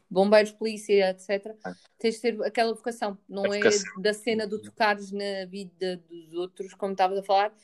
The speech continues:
Speaker 1: mas é a
Speaker 2: Sim.
Speaker 1: cena do tu estares predisposto
Speaker 2: É,
Speaker 1: a dar
Speaker 2: é
Speaker 1: a vida
Speaker 2: voca-,
Speaker 1: pelos outros, que é mesmo
Speaker 2: sim,
Speaker 1: assim.
Speaker 2: lá está. É um, é um, é vocação, é vocação. Não é o mesmo tipo de vocação, mas é vocação.
Speaker 1: Tu achas
Speaker 2: Eh,
Speaker 1: que tens, que tinhas
Speaker 2: acredito que
Speaker 1: vocação
Speaker 2: sim.
Speaker 1: para, para,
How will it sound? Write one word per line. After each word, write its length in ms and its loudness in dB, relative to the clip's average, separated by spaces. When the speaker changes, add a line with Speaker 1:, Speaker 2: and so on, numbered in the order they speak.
Speaker 1:
mas 160 -4
é 120 -2
a 40 -8
Speaker 2:
Sim. 80 -6
Speaker 1:
cena 240 -4
do 280 -6
tu 160 -14
estares 260 -4
predisposto 560 0
Speaker 2:
É, 60 6
Speaker 1:
a 40 0
dar 140 4
Speaker 2:
é 0 -
Speaker 1:
a 60 2
vida 200 -2
Speaker 2:
voca-, 60 -8
Speaker 1:
pelos 260 -4
outros, 460 -10
que 80 -8
é 20 -2
mesmo 160 -12
Speaker 2:
sim, 200 -6
Speaker 1:
assim. 0 -
Speaker 2:
lá 100 2
está. 200 0
É 60 4
um, 120 0
é 120 0
um, 540 -4
é 120 0
vocação, 600 0
é 60 -10
vocação. 600 -6
Não 140 -4
é 80 4
o 40 0
mesmo 280 0
tipo 160 -12
de 40 -14
vocação, 300 0
mas 160 2
é 60 6
vocação. 440 -6
Speaker 1:
Tu 80 4
achas 240 2
Speaker 2:
Eh, 260 2
Speaker 1:
que 0 -
tens, 300 -6
que 160 -20
tinhas 300 -4
Speaker 2:
acredito 160 -6
que 0 -
Speaker 1:
vocação 380 -6
Speaker 2:
sim. 40 -14
Speaker 1:
para, 460 -2
para, 600 -8